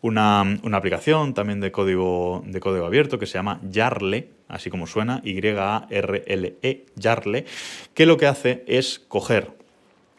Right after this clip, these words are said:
esos, eh, esa base de datos de, de Evernote. Bueno, realmente tenemos que ir a, ir a Evernote y darle a exportar las notas, ¿vale? Nosotros exportamos nuestras notas de,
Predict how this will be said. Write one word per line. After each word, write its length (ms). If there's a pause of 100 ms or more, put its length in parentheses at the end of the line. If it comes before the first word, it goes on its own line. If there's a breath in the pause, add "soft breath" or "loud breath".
(180)
esos, 500
eh, 320
esa 180
base 200
de 60
datos 280
de, 340
de 200
Evernote. 360
Bueno, 280
realmente 500
tenemos 320
que 280 (380 loud breath)
ir 200
a, 400
ir 180
a 140
Evernote 560
y 400
darle 320
a 180
exportar 640
las 180
notas, 380
¿vale? 240 (300 loud breath)
Nosotros 240
exportamos 720
nuestras 400
notas 320
de, 320